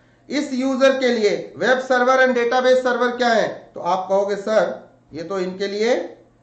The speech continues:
बैक एंड है।" है या नहीं है? बिल्कुल है।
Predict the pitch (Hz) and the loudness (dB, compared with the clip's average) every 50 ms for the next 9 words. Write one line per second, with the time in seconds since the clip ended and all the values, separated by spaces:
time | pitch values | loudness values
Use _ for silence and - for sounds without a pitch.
0 | _ _ - 113 107 120 123 123 123 - 156 151 147 139 139 139 139 139 - - | _ _ -20 -8 -4 -2 -2 0 -2 -2 -6 -8 -6 -6 -8 -8 -10 -12 -16 -20
1 | _ _ _ _ _ _ _ _ _ _ _ _ _ - - 156 202 220 233 240 | _ _ _ _ _ _ _ _ _ _ _ _ _ -6 -2 0 2 2 2 2
2 | 240 226 226 214 196 160 123 - - - - _ - 120 131 139 - 135 160 165 | 0 0 -2 -2 -2 -4 -4 -8 -10 -16 -20 _ -14 -10 -10 -10 -10 -10 -8 -6
3 | 160 160 165 165 - - - | -6 -6 -6 -8 -10 -16 -20